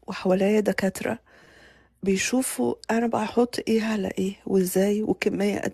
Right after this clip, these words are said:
إيه، ويحولوها م-، من ملعقة أكل لجرامات،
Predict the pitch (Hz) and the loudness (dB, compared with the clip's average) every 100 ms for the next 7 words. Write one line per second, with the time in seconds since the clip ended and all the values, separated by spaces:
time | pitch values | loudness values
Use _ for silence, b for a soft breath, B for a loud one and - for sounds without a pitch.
0 | - - 202 202 B B B B B - | -2 0 0 -2 B B B B B -4
1 | 196 - 208 208 208 247 254 247 247 - | -2 0 2 2 2 2 2 0 0 -2
2 | - 202 208 208 208 B B B B 202 | -4 -6 -4 -4 -4 B B B B 0
3 | 208 202 202 202 - 220 - 226 - - | 2 2 0 0 0 0 -2 -2 -4 -4
4 | 254 - - 214 214 196 220 208 202 208 | -4 -4 -6 0 2 4 4 4 2 2
5 | 247 | 0